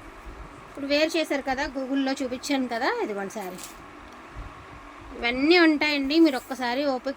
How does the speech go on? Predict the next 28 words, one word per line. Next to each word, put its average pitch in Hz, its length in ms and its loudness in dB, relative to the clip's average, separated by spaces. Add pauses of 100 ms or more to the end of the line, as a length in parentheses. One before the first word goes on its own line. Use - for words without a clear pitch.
(100)
చేసుకుని 277 320 0
ఈ - 20 -6
శారీస్ 226 380 -4
అన్నీ 262 320 -2 (540)
చూసుకున్న 294 520 0
తర్వాత 269 360 0 (100)
బుక్ - 240 -4
చేసుకోండి. 285 500 -2 (480)
Only 294 240 2
త్రిబుల్ 269 340 -2
నైన్, 254 160 -2 (540)
బెస్ట్ 262 340 -2
ప్రైస్ 302 300 2
అనుకుంటే 277 360 0
మాత్రం 285 440 2
మిస్ 285 220 0
చేసుకోకండి. 233 640 -4 (100)
బ్లౌజ్ 240 360 0
కూడా 285 220 2
సూపర్ 247 320 -4
బ్లౌజ్ 226 300 0
అయితే 269 260 -4
ఇచ్చారు. 202 600 -8 (160)
ఇది 269 100 -2
బ్లౌజ్, 220 360 -2 (960)
ఇది 285 100 2
బ్లౌజ్ 254 400 2
అండి. 202 180 -4